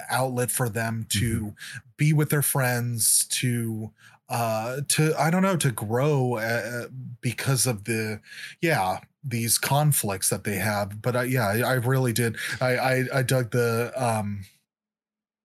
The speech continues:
Speaker 1: the scene of, you know, bringing, uh, Matt to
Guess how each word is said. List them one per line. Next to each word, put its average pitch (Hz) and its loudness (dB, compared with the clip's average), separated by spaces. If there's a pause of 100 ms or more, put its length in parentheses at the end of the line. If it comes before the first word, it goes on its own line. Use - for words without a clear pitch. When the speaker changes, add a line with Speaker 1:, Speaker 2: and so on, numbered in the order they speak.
(280)
Speaker 1:
the 147 6
scene 139 6
of, 120 0 (320)
you 143 2
know, 123 2
bringing, 131 2 (120)
uh, 120 2
Matt 113 0
to 107 0